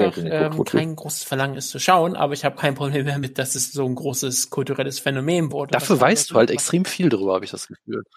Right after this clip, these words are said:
Speaker 3: Also, ich mein, du, du
Speaker 2: Ja, das
Speaker 3: weißt,
Speaker 2: ist
Speaker 3: du
Speaker 2: wie,
Speaker 3: weißt
Speaker 2: wie wenn du über
Speaker 3: mittlerweile
Speaker 2: Fußball
Speaker 3: trotzdem
Speaker 2: redest,
Speaker 3: noch
Speaker 2: du nicht
Speaker 3: mehr als
Speaker 2: geguckt
Speaker 3: ich
Speaker 2: hast.
Speaker 3: darüber und ich hab's gesehen im Gegensatz zu dir.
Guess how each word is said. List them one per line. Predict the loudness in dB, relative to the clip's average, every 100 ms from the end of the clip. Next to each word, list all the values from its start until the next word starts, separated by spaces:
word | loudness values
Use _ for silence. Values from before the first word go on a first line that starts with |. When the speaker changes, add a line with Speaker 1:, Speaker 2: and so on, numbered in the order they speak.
| -20 -12 -4
Speaker 3:
Also, | -2 0
ich | 0 2
mein, | 2 0
du, | -2 -2 2
du |
Speaker 2:
Ja, | 6 8
das | 8
Speaker 3:
weißt, | 4
Speaker 2:
ist | 0
Speaker 3:
du | 0
Speaker 2:
wie, |
Speaker 3:
weißt | 2 2
Speaker 2:
wie | 4
wenn |
du | 4 6
über | 6
Speaker 3:
mittlerweile | 6 4
Speaker 2:
Fußball | 2 4 4
Speaker 3:
trotzdem | 6
Speaker 2:
redest, | 6 4
Speaker 3:
noch | -2
Speaker 2:
du | -2
nicht | 0
Speaker 3:
mehr | 0
als | 0 0
Speaker 2:
geguckt | 6 6
Speaker 3:
ich | 6
Speaker 2:
hast. |
Speaker 3:
darüber | 2 2 2
und | 2 0
ich | 2
hab's | 0 0
gesehen | -4 0 0
im | 0
Gegensatz | 0 -2 -6 -8
zu |
dir. | -10 -12 -14